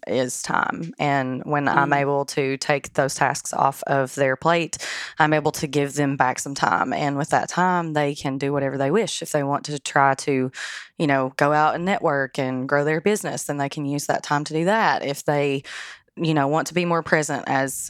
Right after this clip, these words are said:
Speaker 1: um, a parent, then they can do that. If they, you know, just wanna have more time for themselves, then they can do that. So, um, it just makes me happy to be able to, uh, improve their quality of life.
Speaker 2: Mm-hmm. Nice.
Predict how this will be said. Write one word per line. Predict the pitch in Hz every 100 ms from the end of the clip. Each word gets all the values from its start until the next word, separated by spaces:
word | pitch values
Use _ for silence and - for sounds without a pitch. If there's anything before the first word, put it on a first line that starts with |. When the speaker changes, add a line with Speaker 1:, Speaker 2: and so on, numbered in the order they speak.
| -
Speaker 1:
um, | 160 139 131 147 165
a | 151
parent, | - 165 143 - - -
then | 160 151 139
they | 139 143
can | - 143
do | 151
that. | 220 185 - -
If | 147 -
they, | 147 135 139 - - - - -
you | 165
know, | 151 135
just | 156 -
wanna | 160
have | 160 147
more | 147
time | 147 143
for |
themselves, | 143 139 - 156 139 -
then | 139
they | 135
can | - 151
do | 147
that. | 165 185 - -
So, | 143 139 - - - -
um, | 151 143
it | 135
just | 156 -
makes | 156 -
me | 151
happy | 147 135 147
to | -
be | 147
able | 143 143
to, | - 143 135 135
uh, | 143 151 151
improve | 143 147 160 139 139
their | 147
quality | 139 147 139
of | 139 -
life. | 139 160 - -
Speaker 2:
Mm-hmm. | 180 160 156 - -
Nice. | 170 156 -